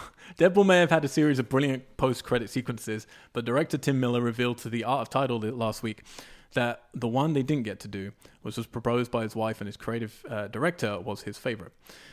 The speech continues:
Quote, they pitched doing our own version of the Honest trailers, where the guys go in and tell you everything that was wrong with the movie. I really love this idea. We actually wanted to get the guy who does them to do an Honest trailers version of Deadpool, and then would run it during the credits.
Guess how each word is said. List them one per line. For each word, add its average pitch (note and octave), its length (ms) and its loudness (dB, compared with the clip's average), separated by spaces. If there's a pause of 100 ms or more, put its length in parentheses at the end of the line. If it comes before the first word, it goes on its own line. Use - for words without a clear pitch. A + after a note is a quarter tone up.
(360)
Quote, D#3+ 240 10 (520)
they B2+ 120 -2
pitched - 400 2
doing G3 280 6
our C#3 400 2
own D#3+ 240 4
version C3+ 420 2
of A#2 140 -4
the B2 120 -2
Honest B2 500 -4
trailers, G#2+ 600 -4
where G#2 140 -6
the A#2 100 -2
guys B2 260 0
go B2+ 180 6
in A#2+ 120 4
and A#2 80 0
tell A#2 180 -2
you A#2 120 -2
everything A#2+ 360 -2
that A2+ 120 -2
was A2+ 140 -6
wrong A2 180 -4
with A2 100 -2
the G#2+ 60 -6
movie. G#2+ 360 -6 (240)
I G#2+ 140 -2
really A#2 260 0
love A2 220 -4
this G#2 180 -8
idea. G2+ 320 -8 (280)
We A#2 100 -2
actually C#3+ 320 2
wanted B2+ 300 2
to C3 80 0
get B2+ 180 -2
the A#2+ 80 -4
guy B2 280 2
who A#2+ 120 -2
does B2 240 0
them A2+ 220 -2
to - 80 -8
do A#2 120 0
an A2+ 60 -2
Honest A2+ 260 -4
trailers A#2 300 0
version A2+ 260 -2
of G#2 80 -8
Deadpool, A#2 440 -2
and A2+ 80 -2
then A2+ 80 -2
would G#2+ 200 -4
run A#2 160 -2
it A2 140 -6
during G#2+ 240 -6
the G2+ 60 -10
credits. F#2+ 460 -8